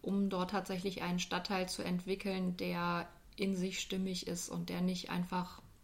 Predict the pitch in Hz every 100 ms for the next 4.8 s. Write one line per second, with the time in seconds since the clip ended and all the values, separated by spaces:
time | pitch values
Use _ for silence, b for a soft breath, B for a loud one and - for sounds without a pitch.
0 | - 180 170 180 - - - - - -
1 | - 185 202 202 170 180 - 190 180 175
2 | 175 175 - 180 - - - - 180 180
3 | 175 175 180 180 180 180 214 - 190 185
4 | 196 185 180 180 175 - 160 -